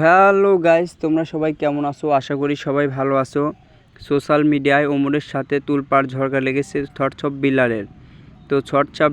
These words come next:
বিল্লালকে সবাই ইতি-, রীতিমতো ধুয়ে দিচ্ছে। একটি ভিডিওতে দেখা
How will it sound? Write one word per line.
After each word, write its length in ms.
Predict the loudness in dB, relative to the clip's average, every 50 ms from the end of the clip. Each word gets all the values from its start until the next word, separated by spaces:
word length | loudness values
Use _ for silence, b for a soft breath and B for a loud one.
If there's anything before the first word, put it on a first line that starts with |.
| 0 0
বিল্লালকে 420 | 0 0 2 2 0 0 -2 -4 -4 -4 -4
সবাই 220 | -2 0 2 2 0 0 -2 -4
ইতি-, 260 | -2 0 2 2 2 0
রীতিমতো 400 | -2 -2 0 0 0 2 2 0 -2 -2
ধুয়ে 180 | 0 0 0 2 0
দিচ্ছে। 320 | -2 -4 -6 -4 -4 -2 -2 -2 -4 -8 -12 B B B B B B B B -14 -10 -6 -6
একটি 180 | -6 -4 -2 -2 0 0
ভিডিওতে 300 | 2 0 0 0 0 0 2
দেখা 200 | 2 2 2 2